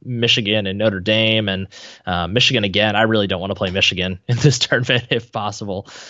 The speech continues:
Um, so I think that's the thing that stands out for me. It, when they're at their best, I think this team is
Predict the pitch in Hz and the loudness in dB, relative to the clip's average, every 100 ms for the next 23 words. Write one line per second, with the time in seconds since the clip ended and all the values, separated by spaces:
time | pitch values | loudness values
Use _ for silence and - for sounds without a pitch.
0 | - - 139 131 120 107 - _ _ _ | -14 0 4 4 2 -4 -14 _ _ _
1 | - _ _ _ _ - - - 170 185 | -20 _ _ _ _ -14 -6 -2 0 0
2 | 240 240 107 - 160 127 - 110 107 104 | 0 0 0 -2 -6 -4 -4 -4 -2 -4
3 | - 82 76 127 147 147 160 214 226 185 | -6 -12 -4 -2 -2 0 0 2 2 2
4 | 147 147 135 104 - 113 180 - - 123 | 0 0 -2 -2 -4 -4 -4 -8 -6 -6
5 | 127 127 120 120 - 127 113 104 | -4 -6 -6 -6 -4 -2 -2 -6